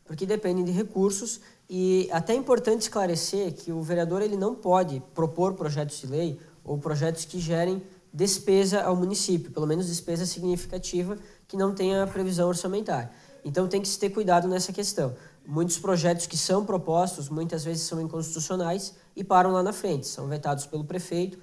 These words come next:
ou mesmo recusados, ah, em votação. Então tem que se ter esse cuidado.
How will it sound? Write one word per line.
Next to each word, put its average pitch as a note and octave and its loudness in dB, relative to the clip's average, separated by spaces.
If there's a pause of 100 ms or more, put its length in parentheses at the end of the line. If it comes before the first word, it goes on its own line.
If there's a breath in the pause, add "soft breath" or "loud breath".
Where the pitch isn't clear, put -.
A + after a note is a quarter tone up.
(240 loud breath)
ou F3+ 2
mesmo F3 2
recusados, D#3+ 0 (320 loud breath)
ah, C#3+ 0
em D3+ 0
votação. D3+ 0 (320 loud breath)
Então F3+ 2
tem F#3+ 0
que F3+ 0
se - -2
ter F#3 0
esse F3 -2
cuidado. D3+ -2